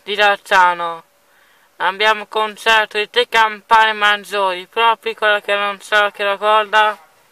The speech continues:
di Altamano, proiettata messa. E adesso ascoltiamo sempre il diciannove punto. Vi fra un tempo posso vedere.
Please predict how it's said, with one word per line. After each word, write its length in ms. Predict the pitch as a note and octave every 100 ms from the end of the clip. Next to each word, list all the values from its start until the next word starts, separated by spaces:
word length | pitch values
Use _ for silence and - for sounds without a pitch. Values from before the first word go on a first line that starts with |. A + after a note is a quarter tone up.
| _ _ _ _ _ _ _
di 100 | F#3
Altamano, 960 | G3 - G3+ G3+ G#3+ A3 A3 A3 G#3+ - _ _ _ _ _ _ _ _
proiettata 500 | - F#3+ G3+ G#3 G#3
messa. 680 | F#3 F3+ D#3+ - - E3+ E3+ - _ _ _ _ - - - _ _
E 120 | F3
adesso 340 | G3+ A#3+ -
ascoltiamo 800 | A3+ G#3 - G#3+ G#3 G#3+ G#3 G3
sempre 460 | - A3 A3 G#3+ G#3+
il 40 |
diciannove 560 | G3 G#3 A3 G3+ G3+ G3 _
punto. 640 | F3 E3+ D#3+ F3 E3+ E3 _ _ _ _ _ _ _ _
Vi 160 | G3
fra 280 | G#3 G3 G#3+
un 120 | A3 -
tempo 420 | A#3 A#3 G#3+ G3+
posso 320 | G#3 - G3
vedere. 640 | G3 F3+ F3+ E3 D#3+ D#3